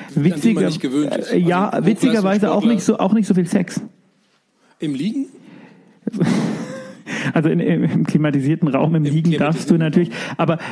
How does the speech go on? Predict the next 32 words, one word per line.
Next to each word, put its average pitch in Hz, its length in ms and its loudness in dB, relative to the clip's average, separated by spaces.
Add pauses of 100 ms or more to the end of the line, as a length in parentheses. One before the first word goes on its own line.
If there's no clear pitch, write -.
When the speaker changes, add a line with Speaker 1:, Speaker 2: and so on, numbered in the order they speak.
Speaker 2:
ähm, 170 440 2
äh, 175 220 -2
Speaker 1:
Im - 60 2
Speaker 2:
es, 180 60 0
es - 60 0
Speaker 1:
Auto? 160 220 2
Speaker 2:
gibt, 190 200 0
es 135 200 -2
gibt - 320 -2
mehr 165 300 2
Sexzwischenfälle 143 960 -2
bei 139 160 -2
diesem 143 260 -2
Wetter. - 260 -4 (240)
Speaker 1:
Was - 120 -16
passiert 120 340 -8
da? 185 200 -8 (280)
Speaker 2:
Na 139 200 2
ja, 139 440 0
ähm, - 640 -2 (540)
Synkopen, 151 580 0
also 147 240 0
Ohnmachtsanfälle 143 880 0
Speaker 1:
Ah - 20 0
ja, 135 60 -2
Speaker 2:
oder, 139 260 0
Speaker 1:
genau. - 140 -2
Speaker 2:
ähm, - 260 0
sowas, 135 320 0
ja. 165 140 2 (340)
Einfach 160 260 2
Überlastung. 156 640 0